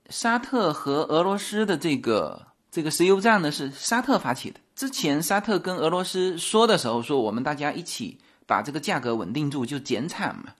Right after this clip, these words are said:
然后被俄罗斯拒绝之后，那他是彻底翻脸了。好，你不同意削减，那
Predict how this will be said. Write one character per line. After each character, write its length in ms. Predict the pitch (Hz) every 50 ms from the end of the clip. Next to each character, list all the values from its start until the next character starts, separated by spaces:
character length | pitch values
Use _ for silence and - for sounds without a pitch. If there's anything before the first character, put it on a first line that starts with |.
| _ _ _ -
然 140 | - 131 139
后 160 | 160 170 160
被 280 | 160 - - 202 185 -
俄 100 | - 170
罗 140 | 180 196 214
斯 180 | 208 220 220
拒 180 | 208 - 240 190
绝 160 | 131 131 123
之 120 | 127 165 175
后， 320 | 170 220 180 120 - - _ _ _ _
那 260 | - 190 226 233 196 160 - - _ -
他 240 | - - 196 190 202
是 140 | 202 - 170
彻 200 | - - 226 196
底 140 | 165 120
翻 180 | 98 - 123 127
脸 140 | 135 123 98 -
了。 160 | - 110 - _ _
好， 400 | - - - 120 101 - - _ _
你 340 | - 123 139 139 139 131 127
不 160 | 127 127 214
同 380 | 220 214 - - 127 117 123 139
意 420 | 156 156 139 120 107 90 - - _ -
削 240 | - - 190 190
减， 260 | 190 180 147 104 - - _ _ _ _ - _ -
那 120 | 165 -